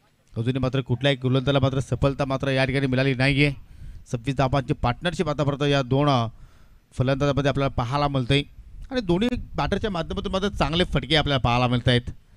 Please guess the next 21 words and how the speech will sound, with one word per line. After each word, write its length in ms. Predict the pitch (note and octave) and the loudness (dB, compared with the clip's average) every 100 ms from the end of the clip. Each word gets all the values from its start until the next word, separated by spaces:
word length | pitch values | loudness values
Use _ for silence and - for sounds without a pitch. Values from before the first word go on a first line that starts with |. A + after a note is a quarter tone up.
| - - - - - - - | -20 -20 -20 -18 -18 -20 -12
येणाऱ्या 240 | A2+ B2 B2 | -4 -2 -2
बॅटमध्ये, 540 | A#2 A#2+ C3 C3+ C3+ | -2 -4 -4 -2 -2
येणाऱ्या 440 | B2 C3 C3+ B2+ A#2 - | 0 2 2 2 0 -4
batting 260 | B2 A#2+ C#3 | -2 -2 0
ऑर्डरमध्ये 340 | B2+ C3 C3 | 0 0 0
पाहू 180 | B2+ A#2 | 2 2
शकाल 220 | A#2+ C3 | 2 2
आपण, 260 | C3 B2+ C3 | 2 2 2
अ, 140 | B2 A#2+ - - - - - | 2 -2 -8 -20 -20 -20 -8
अल्ताफ 360 | A#2+ - B2+ - | -6 -2 -4 0
शेखचं 260 | C3+ - | -2 0
येणं 240 | C#3 C3 B2 | 0 2 2
बाकी 240 | A#2+ C#3+ | 2 4
आहे. 320 | C3+ B2 C3+ D#3 - - | 4 4 2 -4 -16 -4
आता 240 | G#3+ A3 | -2 0
हर्षद 420 | D3+ - A#3+ A#3 A#3 | 0 -2 -4 -4 -2
पाटीलची 480 | F3+ F3 G3 F3+ | 0 2 0 0
मात्र 220 | F#3+ F#3 F#3 | -2 -2 -2
नक्कीच 320 | D3+ C#3 E3 | -2 0 0
अनुपस्थिती 500 | C#3+ C#3 D#3 E3+ D3+ | 0 0 0 2 2
आहे, 260 | C3 C#3 | 2 0